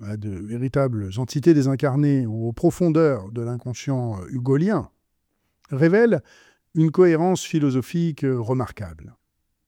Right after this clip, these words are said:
Il développe une métaphysique grandiose, où l'univers entier participe d'un processus d'évolution spirituelle ascendante. La matière elle-même est vivante, animée,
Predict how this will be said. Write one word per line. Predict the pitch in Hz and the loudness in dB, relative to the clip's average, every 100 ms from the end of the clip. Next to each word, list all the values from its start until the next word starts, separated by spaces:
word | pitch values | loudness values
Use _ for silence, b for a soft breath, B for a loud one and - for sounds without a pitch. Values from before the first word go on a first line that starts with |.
| _ _ _ _ _ _ _ - | _ _ _ _ _ _ _ -4
Il | 160 | 2
développe | 170 165 202 202 | 4 4 4 2
une | 151 | 2
métaphysique | 139 139 127 139 180 135 | 2 0 -2 -4 -6 -2
grandiose, | 143 175 233 123 - b b b b | -2 0 -2 -4 -8 b b b b
où | 151 | 2
l'univers | 151 156 151 160 120 | 4 4 4 2 0
entier | 165 156 - 247 123 _ | 0 -2 -2 -2 -2 _
participe | 143 - 151 - 180 143 | -8 -4 -4 -2 -2 0
d'un | 135 | 0
processus | - 135 135 - 196 156 - b b b b _ | 0 -2 -2 -2 -2 -2 -6 b b b b _
d'évolution | 160 127 139 135 156 - 208 165 | -8 0 2 4 2 0 0 -2
spirituelle | - 135 127 147 139 | -2 -2 0 0 0
ascendante. | 131 127 110 80 80 _ _ _ _ _ _ _ _ _ _ _ _ _ - | 0 -4 -8 -10 -18 _ _ _ _ _ _ _ _ _ _ _ _ _ -6
La | 127 | -2
matière | 151 - 156 | 0 0 0
elle-même | 165 156 160 131 92 - _ _ | 2 2 2 -2 -4 -12 _ _
est | 131 | -4
vivante, | 120 123 90 - - _ _ _ | -2 -4 -6 -12 -20 _ _ _
animée, | - 139 139 113 | -2 0 2 0